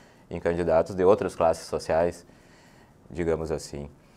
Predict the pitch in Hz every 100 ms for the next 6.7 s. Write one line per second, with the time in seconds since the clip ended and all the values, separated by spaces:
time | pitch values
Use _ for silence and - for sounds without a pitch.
0 | - - - 90 92 90 98 - 98 98
1 | 101 92 87 90 - 87 85 82 80 80
2 | 76 - 98 107 - 90 87 117 - 85
3 | 92 85 80 98 139 - 85 - - -
4 | 92 98 101 - - 104 110 113 - -
5 | 113 110 110 104 107 117 117 - 107 107
6 | 107 104 101 95 90 - -